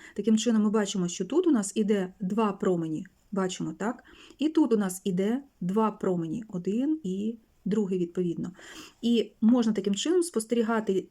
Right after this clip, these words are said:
повну тінь і півтінь. Тобто на укра-, на екрані утвориться частково освітлений простір, півтінь.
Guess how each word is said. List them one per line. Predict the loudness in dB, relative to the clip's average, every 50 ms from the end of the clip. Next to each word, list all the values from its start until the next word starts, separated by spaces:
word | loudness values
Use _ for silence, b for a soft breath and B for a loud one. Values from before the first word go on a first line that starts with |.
| _ _ _ _ _ _ _ _
повну | 2 4 4 4 4 2 0 0
тінь | 0 0 0 0 0 0 -2 -6 _ _ _ _ _ _
і | 0 2 4 2 2 0 -4 _ _
півтінь. | -2 0 0 0 0 -4 -6 -4 -4 -4 -6 -8 -12 _ _ _
Тобто | -2 0 0 0 -2
на | -2 -2
укра-, | -4 -2 -2 -2 -2 0 2
на | 2 2 4 2
екрані | 0 -2 -2 0 2 2 2 2
утвориться | 2 -2 -2 0 0 0 2 0 0 -2 -4 -6 B B B B -6
частково | -4 -4 -4 -2 0 2 2 4 2
освітлений | 2 0 0 -2 -2 0 0 0 -2 -2
простір, | -4 -4 -4 -4 -4 -6 -8 -10 -12 -14 _ _ _ _ _ -6
півтінь. | -4 -2 -2 -2 -4 -6 -8 -6 -6 -6 -8